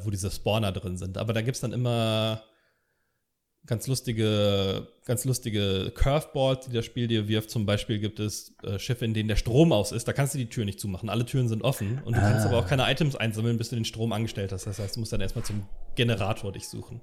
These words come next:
Speaker 2: Okay, ähm, zwei Fragen habe ich. Ist das, das eine ist,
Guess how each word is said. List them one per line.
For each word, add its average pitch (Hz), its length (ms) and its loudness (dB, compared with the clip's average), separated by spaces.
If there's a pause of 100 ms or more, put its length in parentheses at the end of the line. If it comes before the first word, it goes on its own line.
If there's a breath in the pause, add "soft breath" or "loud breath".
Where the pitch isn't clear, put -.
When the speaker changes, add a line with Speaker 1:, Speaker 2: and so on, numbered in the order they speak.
(160)
Speaker 2:
Okay, 123 440 8 (160)
ähm, 113 360 10 (140)
zwei 156 240 10
Fragen 151 320 6
habe 139 100 6
ich. 127 80 4
Ist 127 160 6
das, - 220 0
das 110 160 -2
eine 165 320 6
ist, - 440 -4